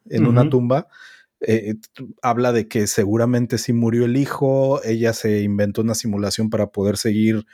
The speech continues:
Speaker 1: eh, teniendo a su hijo, entre comillas, vivo o, o, o,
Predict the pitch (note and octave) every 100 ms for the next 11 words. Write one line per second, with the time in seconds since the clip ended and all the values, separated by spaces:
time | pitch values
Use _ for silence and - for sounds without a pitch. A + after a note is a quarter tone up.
0 | - _ _ _ G#2 G2+ G2 F#2+ F#2+ F#2+
1 | - G2 G#2+ A2+ A2+ - G#2+ G#2 G#2+ A#2+
2 | A2 F#2+ G2 - G2 G#2 A2 G#2 B2 A#2
3 | A2+ A#2 G#2+ F2+ - F#2+ F#2 G2 F#2